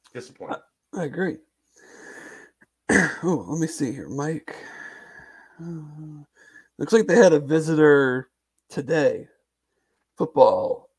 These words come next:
Speaker 2: twenty twenty-five, six four, two twenty, Mike Tyler's stopped by. Trying to find some info on him, but
Speaker 1: Okay.
Speaker 2: he just tweeted.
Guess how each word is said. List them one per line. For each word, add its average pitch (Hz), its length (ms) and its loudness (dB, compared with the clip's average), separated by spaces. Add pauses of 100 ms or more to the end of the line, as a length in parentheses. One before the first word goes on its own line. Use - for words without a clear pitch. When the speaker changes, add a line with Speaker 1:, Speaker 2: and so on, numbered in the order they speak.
Speaker 2:
twenty 151 160 -2
twenty-five, 123 880 -2
six - 300 -16
four, 139 240 -6
two 131 220 -8
twenty, 131 500 -6
Mike 131 800 -8
Tyler's 165 840 -8 (440)
stopped - 460 -8
by. 214 320 -4 (720)
Trying 139 220 -4
to 123 60 -10
find 139 300 -6
some - 140 -10
info 131 400 -6
on 123 140 -8
him, 143 340 -10
but 135 180 -10 (920)
Speaker 1:
Okay. - 260 -20 (800)
Speaker 2:
he 143 140 -10
just 131 280 -12
tweeted. 151 440 -6